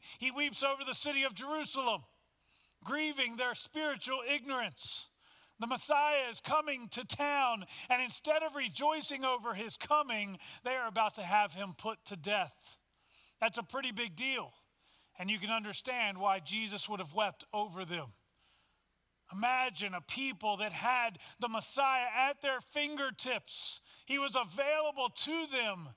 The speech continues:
but they were completely blind, had no idea. By the way, that would accurately describe our world today. We live in a world that has Jesus Christ at our fingertips.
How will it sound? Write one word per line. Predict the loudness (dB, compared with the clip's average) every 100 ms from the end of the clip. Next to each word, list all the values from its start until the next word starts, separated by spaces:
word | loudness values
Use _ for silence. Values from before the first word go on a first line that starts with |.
| -18 -16 -8
but | -2
they | -2
were | -2
completely | -8 -6 -4 -4 -4 -2
blind, | 2 4 4 0 -4 -16 -20 _ _ _ _
had | 2 2
no | 0 2 4
idea. | 2 0 -4 -2 0 -2 -4 -14 _ _ _ _ _ _ _ _ _ _ _ _ _
By | -2 0
the |
way, | 0 0
that | 0 -2 -4 _
would | -12 -12 -12 -2
accurately | 0 0 -4 -10 -6 -8
describe | -4 -2 0 2 0 2
our | -2 -2
world | -6 -10 -10
today. | -14 -14 -16 _ _ _ _ _ _ _ _ _ _ _ _ _ _ _ _ _ _ _ _ _ _ _ -8
We | -6
live | -2 0 0 0
in |
a | -2
world | -4 2 4 6 4 2
that | -2 -4
has | 2 4 4 0
Jesus | -2 2 2 2 0 0
Christ | 2 2 2 -2
at | 0
our | 0
fingertips. | -2 -4 -2 -2 -4 -2 -4 -4